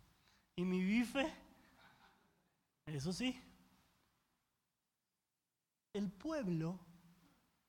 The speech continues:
se quejaba y decían, "Los ajos de Egipto, los puerros,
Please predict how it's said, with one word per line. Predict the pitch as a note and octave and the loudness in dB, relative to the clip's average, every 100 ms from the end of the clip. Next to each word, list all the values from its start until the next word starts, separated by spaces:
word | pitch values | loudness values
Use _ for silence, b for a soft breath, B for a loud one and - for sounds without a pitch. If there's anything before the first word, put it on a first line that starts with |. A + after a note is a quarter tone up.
| _ | _
se | - G3+ | -2 -2
quejaba | - G3 A#3+ A#3+ G3+ | 0 -6 -4 -4 -2
y | F3 | -2
decían, | E3+ - G#3+ G#3+ G3+ G3 - _ _ _ _ _ | -4 -6 -6 -8 -10 -12 -20 _ _ _ _ _
"Los | - G3 A3 A#3 A3+ - - C4+ | -6 -2 0 -2 -2 -4 2 6
ajos | C#4 C#4+ - - A#3+ A#3 A#3 G3+ | 8 8 4 -2 6 8 10 8
de | G#3+ G#3+ | 6 6
Egipto, | G3+ - C4+ B3 - - G#3 F#3 D#3+ C#3+ - - - - _ _ _ _ _ _ _ _ _ _ _ _ _ _ _ _ _ _ _ _ _ _ _ _ _ _ _ - | 4 0 0 0 -8 -4 2 4 2 -2 -8 -20 -20 -20 _ _ _ _ _ _ _ _ _ _ _ _ _ _ _ _ _ _ _ _ _ _ _ _ _ _ _ -4
los | G#3 C4 - - - - | 8 12 12 8 -6 -2
puerros, | C4 D#4 D#4+ D#4+ C#4+ C4+ A3 F3 - - | 12 12 12 12 12 12 12 10 0 -6